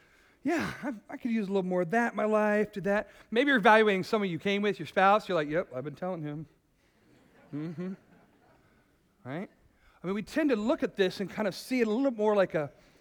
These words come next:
a checklist. And I've made this mistake of something to achieve. You know, we like checklist. We like a goal, something that tells us clearly, are we winning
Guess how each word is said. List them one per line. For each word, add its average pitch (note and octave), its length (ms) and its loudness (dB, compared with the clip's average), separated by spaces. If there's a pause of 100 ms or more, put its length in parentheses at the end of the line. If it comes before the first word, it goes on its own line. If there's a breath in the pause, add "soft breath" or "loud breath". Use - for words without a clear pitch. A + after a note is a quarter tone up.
(520 soft breath)
a - 60 -12
checklist. - 540 -2
And A3 80 -8
I've B3+ 80 0
made C#4+ 180 0
this C4 180 -8
mistake G#3+ 420 -4
of D#3 100 -8
something A#3+ 420 -4
to - 120 -8
achieve. C#3+ 600 -10 (1400 soft breath)
You F#3+ 60 -6
know, G3+ 40 -2
we A#3 80 -4
like C4+ 240 0
checklist. - 580 -8 (360 soft breath)
We G3+ 80 0
like B3 160 2
a G3 40 0
goal, G#3+ 600 4 (100)
something D4+ 280 0
that A3+ 160 -2
tells A#3+ 280 2
us A3+ 120 -4
clearly, G#3 420 2
are C#3 60 2
we E3 120 0
winning D4 500 0